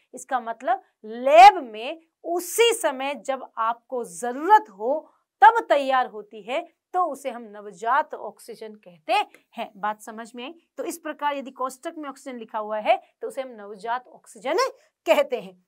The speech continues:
राइट? तो के टू एस ओ फ़ोर एम एन एस ओ फ़ोर में कन्वर्ट हो जाता है। कौन? पोटेशियम परमैंगनेट, राइट?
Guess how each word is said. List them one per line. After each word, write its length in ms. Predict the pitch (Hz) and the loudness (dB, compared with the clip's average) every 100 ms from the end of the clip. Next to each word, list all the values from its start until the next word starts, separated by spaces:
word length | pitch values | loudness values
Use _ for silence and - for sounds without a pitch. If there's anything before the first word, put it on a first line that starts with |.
| _ | _
राइट? 440 | 214 233 311 403 _ _ - | -2 2 2 0 _ _ -14
तो 80 | |
के 220 | 262 269 254 | -10 -10 -10
टू 200 | 285 269 | -8 -8
एस 160 | 254 269 | -8 -12
ओ 80 | 254 | -14
फ़ोर 280 | - 277 381 _ 247 | -6 -6 -6 _ -6
एम 180 | 240 247 | -6 -8
एन 120 | 240 202 | -10 -16
एस 180 | - | -20
ओ 120 | - - _ _ _ | -20 -20 _ _ _
फ़ोर 220 | 247 220 | -10 -10
में 160 | 190 180 | -14 -18
कन्वर्ट 500 | 196 196 285 403 - _ _ - | -18 -2 0 0 -4 _ _ -6
हो 120 | 285 | -4
जाता 340 | 240 202 202 | -4 -6 -8
है। 160 | 196 208 | -12 -12
कौन? 340 | 208 320 381 277 _ | -4 0 0 -2 _
पोटेशियम 1400 | 196 180 254 240 - 202 190 233 277 339 392 453 494 453 _ _ _ _ _ - | -20 -14 -14 -14 -20 -16 -8 -4 2 6 8 6 4 -4 _ _ _ _ _ -2
परमैंगनेट, 880 | 359 262 175 180 _ _ - _ _ _ _ | -2 -2 -12 -20 _ _ -20 _ _ _ _
राइट? 760 | 208 202 240 269 349 440 440 | -14 -2 4 6 6 4 -2